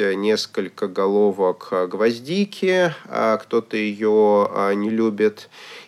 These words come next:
и, а, одну, а, щепотку, а, молотого, а, мускатного ореха. Вот,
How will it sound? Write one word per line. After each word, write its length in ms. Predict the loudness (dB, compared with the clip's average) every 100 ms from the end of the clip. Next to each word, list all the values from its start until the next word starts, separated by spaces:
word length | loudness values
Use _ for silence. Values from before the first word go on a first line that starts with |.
| -6
и, 480 | 0 4 6 6 4
а, 320 | 2 4 4 2
одну, 800 | 0 2 4 4 6 6 6 4
а, 240 | 2 2
щепотку, 1600 | 0 -4 -6 -4 2 4 4 0 -6 0 4 6 8 8 6 4 -2
а, 560 | -4 -2 0 2 2 2
молотого, 1160 | 4 6 6 2 2 2 4 4 4 2 0 -8 _ _ _ _ _ _ -16 -10 -4
а, 220 | 0 2
мускатного 720 | 0 -2 -2 -2 0 -2 0 0
ореха. 540 | 0 0 -2 -6 -12 -14 -20 -20 -20 -10 2
Вот, 400 | 4 4 2